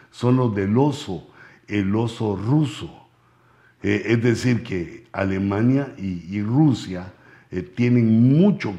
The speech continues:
que ver en ese sistema que se está implantando. Y vemos cómo ahorita hay una situación crítica entre Estados Unidos y Alemania, porque Alemania hizo un tratado con Rusia para que les, eh, para poner un,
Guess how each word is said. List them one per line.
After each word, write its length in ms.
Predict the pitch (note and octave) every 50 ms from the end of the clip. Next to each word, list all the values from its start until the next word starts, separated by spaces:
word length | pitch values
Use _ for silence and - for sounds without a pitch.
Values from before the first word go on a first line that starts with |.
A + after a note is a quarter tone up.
| -
que 160 | - A#2+ A#2
ver 380 | A#2 C3 D#3 D3+ A2 F#2 F2 E2 -
en 220 | F#2+ G#2 G#2 G#2
ese 400 | G#2+ A2+ A2 - A2+ G#2+ G2+ F2
sistema 640 | E2+ - G#2 G2+ F#2 - - C3 A#2+ G#2 F2+ D#2+ - - - _ - - - - - _ _
que 160 | - G2+ F#2+
se 120 | F#2 G2
está 340 | F#2+ - - G#2 G#2 G#2+ - -
implantando. 840 | A#2 A2+ G2+ - G#2 G2+ F#2+ G2 F#2+ - G2+ F#2 F2 D#2 - - - _ - - - _
Y 140 | - A2 A2+
vemos 360 | A2+ C3 D3+ E3+ E3+ D3+ -
cómo 280 | - F#3 D#3 E3 D#3+ C#3+
ahorita 360 | C3+ C3 B2+ C#3 D3+ - E3
hay 120 | D3 D3
una 180 | D#3 D#3+ D3+ C#3+
situación 580 | - - A2+ F2+ - G2+ G2 G2+ B2 C3+ C3+ C3
crítica 600 | C3 D#3 E3 E3 - - G2+ F2 - - - - - - - - - _
entre 280 | F#2+ G2+ F#2 - G2+ G2
Estados 440 | F#2+ - B2 B2 B2+ C3+ A2+ G#2
Unidos 400 | A#2+ A#2 A#2+ B2+ C3+ D3 C#3+ C3
y 60 | E3 D#3+
Alemania, 640 | D3+ D3+ D3+ C#3+ C3 B2+ A#2+ A#2+ C3+ E3 G3 F#3+ - - - - - - - - _ _ _ _
porque 500 | - A#2 A2+ F#2+ - - A2 G2 F#2 F#2
Alemania 640 | G2 G2+ G#2 G2+ G2 G#2 A#2 B2+ C3+ C3+ B2+ B2
hizo 200 | C3 B2 - C3
un 120 | C#3 C3
tratado 680 | A#2+ B2 A2 G#2 F#2+ - - A#2+ A#2+ C3 B2+ A#2 G#2+ -
con 240 | G2 G2 G#2 G#2+
Rusia 540 | G#2+ C3 D3+ D3+ B2+ - - G2+ F#2 E2+ - - - - - - - _ _ _
para 320 | - G2+ G2 G2+ F2+ D#2+
que 320 | - G2+ G2 F#2 F2+ F2+
les, 520 | F2+ G2 G#2 G2+ G2 F#2+ F2+ F2+ - - -
eh, 200 | G2 F#2+ F#2 F2+
para 320 | - - G2+ G2 G2+ F2
poner 300 | - G2 G2 G2+ A#2 B2
un, 560 | C3 C3 B2+ B2 B2 A2+ G#2+ F#2+ E2+ E2 -